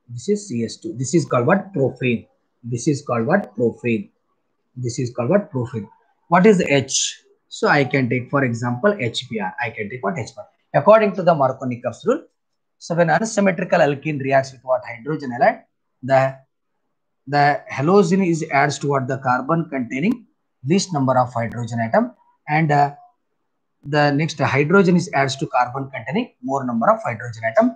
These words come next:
So by this, so it gives what here?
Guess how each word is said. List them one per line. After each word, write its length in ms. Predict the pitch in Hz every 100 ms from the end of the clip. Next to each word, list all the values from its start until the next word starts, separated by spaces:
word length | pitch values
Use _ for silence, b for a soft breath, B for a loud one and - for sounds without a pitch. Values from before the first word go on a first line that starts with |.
| - -
So 260 | - 123
by 240 | 107 139 185
this, 420 | 135 117 - _ _
so 260 | - 139
it 320 | 135 123 107 120
gives 200 | 165 131
what 200 | 120 -
here? 260 | 123 117